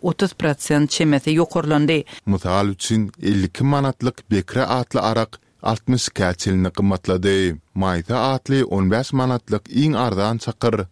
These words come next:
Speaker 2: ýigirme beş manat boldy. Ony köplenç arakhorlar alyp içýärdi. Birinji awgustdan döwletiň aksiz salgydynyň ýene ýokurlanjagyna garaşylýar. Bahalaryň ýüz götürüm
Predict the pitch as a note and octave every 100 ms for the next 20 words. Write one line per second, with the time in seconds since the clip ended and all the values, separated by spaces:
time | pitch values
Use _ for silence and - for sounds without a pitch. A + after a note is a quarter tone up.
0 | _ - G2+ A#2+ C3 G#2+ F2+ - F#2 F2+
1 | F2 G2 G2 F2 F#2+ F#2+ F2 D#2 _ -
2 | G#2 G2 A2+ B2+ C#3 B2 B2+ B2+ A#2+ -
3 | G2+ A#2+ B2 - C3 G#2 F2+ F2 E2+ F#2+
4 | F#2 - G#2 F#2 F#2 F2+ F#2+ F#2+ E2 -
5 | - G2+ F#2+ F2 A#2 B2+ B2 A#2+ B2+ -
6 | A#2+ A#2 A2+ G#2+ G#2 G#2 B2+ B2 - F2
7 | - C#3 C#3+ C#3 C3+ B2 G#2+ G#2+ A2 G#2+
8 | B2+ C3+ C3+ - C#3 C3+ C3+ C#3 C3 A2
9 | F2 F2 F2 - F#2 F2+ F#2 F#2 D#2+ -
10 | _ G2+ G2+ A2 G2+ F2 F2+ A2+ G#2+ G2+
11 | C#3+ C#3 C#3+ A#2+ A#2 A#2+